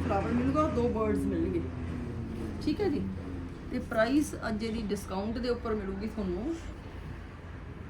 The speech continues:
ਪੰਦਰਾਂ ਸੌ ਪਚਾਨਵੇਂ, ਸ਼ਿਪਿੰਗ ਫ੍ਰੀ। ਲਓ ਜੀ, ਸਿੰਗਲ ਪੀਸ ਪੀਕੌਕ ਜਿਹਾ ਸ਼ੇਡ ਹੈ ਇਹ।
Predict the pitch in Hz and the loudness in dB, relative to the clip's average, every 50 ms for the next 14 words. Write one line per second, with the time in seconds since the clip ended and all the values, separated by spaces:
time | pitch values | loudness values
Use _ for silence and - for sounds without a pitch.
0 | - - - - - - - - - - - - - - - - - - - - | -10 -10 -10 -10 -10 -10 -10 -10 -10 -10 -10 -10 -8 -10 -10 -8 -8 -8 -8 -10
1 | - - - - - 277 285 277 302 320 330 330 349 - 285 - 277 220 208 196 | -10 -10 -8 -6 0 2 4 4 6 4 4 4 4 2 2 2 2 2 2 0
2 | 190 196 214 - 330 - - 339 330 285 220 190 165 160 - - - - - - | -2 -4 0 0 0 0 2 2 2 4 2 2 0 -2 -4 -6 -10 -12 -12 -12
3 | - - - - - - - - - - - - - - - - - - - - | -12 -14 -14 -16 -16 -18 -18 -18 -20 -20 -20 -18 -18 -18 -20 -20 -20 -20 -20 -20
4 | - - - - - - - - - - - - - - - - - - - - | -20 -20 -20 -18 -18 -18 -18 -18 -18 -18 -18 -20 -20 -20 -20 -20 -20 -20 -14 -6
5 | - - - - - - - - - - - - - - - - - - - - | -6 -6 -6 -6 -14 -18 -20 -20 -20 -20 -20 -20 -20 -20 -20 -20 -18 -20 -20 -18
6 | - - - - - - - 240 262 277 247 294 269 - - 247 254 269 269 - | -20 -20 -20 -20 -16 -4 0 2 2 2 2 0 4 6 6 6 6 2 0 0
7 | 269 285 285 - - - - - - - - - - - - - - - - - | 0 0 0 -2 -6 -10 -12 -14 -16 -16 -16 -18 -16 -18 -18 -18 -18 -20 -20 -20
8 | - - - - - - - - - - - - - - - - - - - - | -20 -18 -18 -16 -16 -16 -14 -14 -16 -16 -16 -16 -16 -16 -14 -14 -14 -14 -14 -12
9 | - - 254 254 - 254 247 240 233 262 262 269 - 262 240 240 247 247 247 240 | -8 -8 -8 -2 0 0 0 0 0 -2 -2 0 2 0 2 2 4 2 2 2
10 | 285 302 | 0 -2